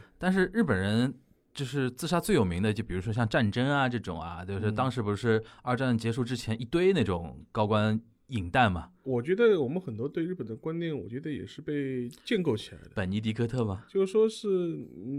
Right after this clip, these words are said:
Speaker 2: 我们都觉得啊，日本人什么战败了自杀、切腹自杀。
Speaker 1: 对。
Speaker 2: 但说实话，在日本最后战败终战的时候，
Speaker 1: 嗯。嗯。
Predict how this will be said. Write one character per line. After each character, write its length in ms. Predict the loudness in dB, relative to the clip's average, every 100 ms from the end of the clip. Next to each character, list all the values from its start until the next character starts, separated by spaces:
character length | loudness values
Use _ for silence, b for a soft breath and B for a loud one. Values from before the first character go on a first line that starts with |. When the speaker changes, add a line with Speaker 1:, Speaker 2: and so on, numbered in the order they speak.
| -2
Speaker 2:
我 60 |
们 80 | 2
都 100 | 2
觉 140 | 2
得 80 | 2
啊， 180 | 0 -2
日 80 | -2
本 140 | -2
人 100 | -2
什 20 |
么 60 | -2
战 180 | -4 -2
败 100 | -2
了 100 | -2
自 160 | -6
杀、 120 | -8 -8
切 160 | -4
腹 120 | -6
自 120 | -4 -8
杀。 160 | -10 -8
Speaker 1:
对。 220 | -6 -6 -8
Speaker 2:
但 140 | 0 0
说 260 | 2 0
实 280 | 0 -4 -10
话， 240 | 0 0
在 120 | 0 -4
日 160 | -2 -2
本 320 | -2 -4 -6 -10
最 160 | 0 0
后 200 | 2 -2
战 240 | 0 -2
败 440 | 0 0 2 0 -2
终 200 | -2 2
战 160 | 2
的 80 | 2
时 160 | -2 -6
候， 260 | -10 -8
Speaker 1:
嗯。 160 | -6
嗯。 40 | -6